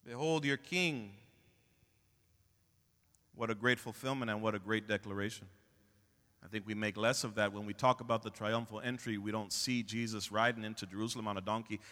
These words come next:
as his declaration of, "I am king." It's exactly what he was doing. Jesus is declaring, "I am he, I am your king."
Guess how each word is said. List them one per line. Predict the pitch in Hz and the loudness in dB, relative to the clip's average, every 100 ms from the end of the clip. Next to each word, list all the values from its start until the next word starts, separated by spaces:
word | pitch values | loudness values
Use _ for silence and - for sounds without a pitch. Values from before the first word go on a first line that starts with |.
| - | -4
as | 101 98 | -2 2
his | 110 98 | 0 2
declaration | 110 95 98 110 110 104 92 - - - | 2 2 2 2 2 -4 -8 -14 -8 2
of, | 98 90 - | 2 2 2
"I | 98 | 2
am | 85 85 | 2 -2
king." | - 156 104 71 - - _ _ _ _ _ _ _ | -4 -2 -2 -6 -14 -20 _ _ _ _ _ _ _
It's | - | -14
exactly | 92 117 117 117 | 2 6 8 6
what | 110 107 | 0 0
he | |
was | 104 98 | -2 -4
doing. | 120 156 156 - _ _ _ _ _ _ _ | -6 -8 -10 -20 _ _ _ _ _ _ _
Jesus | 120 139 135 120 | 0 2 2 0
is | 98 | -2
declaring, | 101 127 143 123 101 - | -2 4 4 4 0 2
"I | 120 143 143 143 - | 6 8 6 4 0
am | 123 127 127 117 - | 2 4 2 -2 -4
he, | 165 117 90 - - | 0 2 0 -4 2
I | 113 117 117 113 - | 6 8 8 6 2
am | 113 110 110 104 101 | 2 4 2 0 0
your | 104 104 101 98 - - | 2 4 2 -2 -12 -12
king." | 104 82 | -8 -8